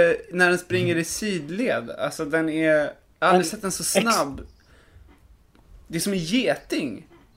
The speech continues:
Speaker 2: Ja.
Speaker 1: Helvete. Eh, men det har jag också fått höra att, eh, om man blir attackerad av ett djur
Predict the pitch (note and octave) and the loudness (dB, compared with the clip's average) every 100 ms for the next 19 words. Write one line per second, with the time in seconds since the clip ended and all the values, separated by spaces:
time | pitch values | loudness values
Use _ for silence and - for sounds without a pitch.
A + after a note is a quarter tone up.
0 | _ _ _ F#3 F3 F#3 F#3 - _ _ | _ _ _ 6 8 8 4 -14 _ _
1 | _ _ _ _ - A3 - - A#3 A#3 | _ _ _ _ -14 -12 -12 -16 -4 -4
2 | - - - _ _ - - - - _ | -4 -20 -20 _ _ -20 -20 -20 -20 _
3 | - - - - - - - - C#3+ C#3+ | -20 -14 -8 -6 -6 -4 -4 -4 -2 0
4 | C#3 D3 D#3 F#3+ A#3 A3 G#3+ G#3 F#3+ - | 0 0 0 2 2 2 0 -2 -6 -4
5 | F#3+ F3 D#3+ D3+ D#3 - - D#3 D3 C#3+ | 0 2 4 4 2 -2 0 2 2 2
6 | C3+ - - - _ _ _ - B1 - | 2 0 -4 -14 _ _ _ -20 -20 -12
7 | D#3 D#3+ D#3+ D#3 E3+ E3 E3 G3 G3 E3+ | -2 2 2 4 4 2 -2 2 6 6
8 | D#3 D3 C3+ B2 - _ _ _ - D3 | 4 4 0 -2 -14 _ _ _ -10 -6
9 | D#3 G3 C3 A2 | -2 -2 -2 -6